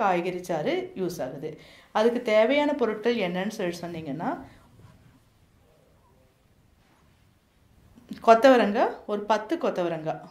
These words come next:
சரிங்களா? இந்த பத்து கொத்தவரங்காய், எலுமிச்சம்பழம் பாதியா cut பண்ணிட்டு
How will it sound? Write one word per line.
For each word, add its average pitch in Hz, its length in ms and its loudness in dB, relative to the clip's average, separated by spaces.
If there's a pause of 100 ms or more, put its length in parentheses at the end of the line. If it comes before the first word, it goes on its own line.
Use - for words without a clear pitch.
(160)
சரிங்களா? 220 400 -6 (1040)
இந்த 190 200 -8
பத்து 196 240 -4 (100)
கொத்தவரங்காய், 180 680 -4 (1600)
எலுமிச்சம்பழம் 262 800 2 (520)
பாதியா 254 460 4 (100)
cut 180 180 -6
பண்ணிட்டு 170 440 -6